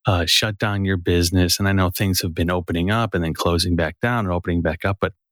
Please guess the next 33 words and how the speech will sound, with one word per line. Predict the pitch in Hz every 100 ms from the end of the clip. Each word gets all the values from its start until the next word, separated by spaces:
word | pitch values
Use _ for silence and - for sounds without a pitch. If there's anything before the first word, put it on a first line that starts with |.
| _
we | - 113
could | 98
be |
frustrated. | 90 - 101 - 107 101 92
We | 95
could | 101 87
yell | 87 85 90
and | 95
complain. | 92 85 90 87 80
I | 82
think | 85
we've | 85 80
all | 82 82
done | 85 85 80
it. | 80 - _ _ _ _ _ _ _
But | - 101
what | 135
are |
you | 123
better | 85 101 80
at | 78 -
today? | - 85 76 - - _ _ _ _ _ _ _ _ _ _ _ _
How | 127
are |
you | 143
developing | 120 104 90 98 98 87 82
yourself | 76 - 85 80 -
in | 143
the | 92
midst | 87 95 110 -
of | 90 80
this | 87 -
chaos? | - 80 80 - -